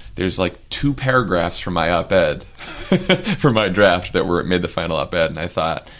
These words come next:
like, "This is really cool. I could see myself doing this. This is fun." Like, so that was sort of the moment when I was still in college that I thought maybe, like, speechwriting was,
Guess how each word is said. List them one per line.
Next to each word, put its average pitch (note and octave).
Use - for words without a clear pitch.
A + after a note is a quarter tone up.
like, -
"This B2
is G2+
really F#2+
cool. F2+
I -
could F#2
see G2+
myself F2+
doing E2
this. E2+
This -
is F2+
fun." E2
Like, D#2+
so G#2
that B2
was A#2+
sort A2
of G2
the F2+
moment F2
when F#2+
I F#2
was F2
still F#2+
in E2+
college E2+
that E2
I D#2
thought -
maybe, D2+
like, E2
speechwriting D#2
was, F2